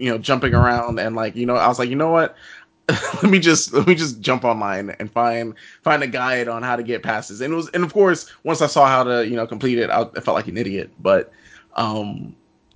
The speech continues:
it's, it's really good. Like, I, you know, you'll, you'll hear people,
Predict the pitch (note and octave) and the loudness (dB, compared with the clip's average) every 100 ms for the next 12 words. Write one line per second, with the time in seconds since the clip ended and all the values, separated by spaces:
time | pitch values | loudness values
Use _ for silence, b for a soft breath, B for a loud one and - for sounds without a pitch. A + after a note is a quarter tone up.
0 | - E3 F#3 - F#3+ D#3+ D#3 G#3+ A3 G#3+ | 2 4 4 0 -2 -2 -4 -2 0 0
1 | D3 F3+ D#3+ A2 F#2+ A#2 C3 C3+ C3 C3+ | 2 4 4 2 -2 2 4 4 4 2
2 | C3 B2 F#2+ - _ _ _ _ _ _ | 0 -2 -6 -12 _ _ _ _ _ _
3 | _ _ _ _ _ _ _ _ _ _ | _ _ _ _ _ _ _ _ _ _
4 | _ _ _ _ F3+ D3 D3 D#3 D#3 D#3+ | _ _ _ _ 0 2 6 6 4 4
5 | D3 C3+ D#3 D#3 D#3+ C#3 C3 B2+ B2+ | 4 6 4 2 -4 0 0 0 -2